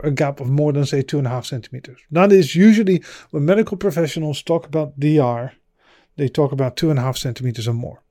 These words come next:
Um, now, these people don't have a gap of two and a half centimeters or more,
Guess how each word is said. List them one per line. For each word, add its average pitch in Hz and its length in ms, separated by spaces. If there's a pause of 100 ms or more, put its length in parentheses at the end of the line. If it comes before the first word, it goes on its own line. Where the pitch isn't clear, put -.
(360)
Um, 143 580 (640)
now, 180 120
these 202 180
people 180 220
don't 175 200
have 160 120
a 151 40
gap 127 300
of 123 100
two 135 140
and 117 80
a 117 40
half 110 100
centimeters 120 500
or 127 40
more, 165 300